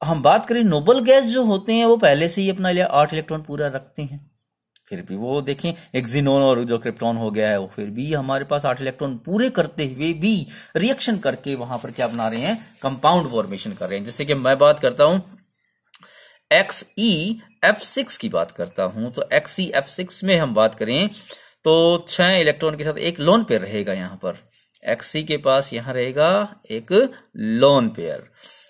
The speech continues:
और छह बॉन्ड पेयर रहेंगे यहाँ पर,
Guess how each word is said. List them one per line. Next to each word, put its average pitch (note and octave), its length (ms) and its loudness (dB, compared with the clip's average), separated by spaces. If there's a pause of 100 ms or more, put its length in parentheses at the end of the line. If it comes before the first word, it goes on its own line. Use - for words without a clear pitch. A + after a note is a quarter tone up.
और B2 580 6
छह A3+ 220 2
बॉन्ड G#2+ 280 0
पेयर G2+ 240 0
रहेंगे A2 440 -4
यहाँ B2 220 -2
पर, D#3 320 4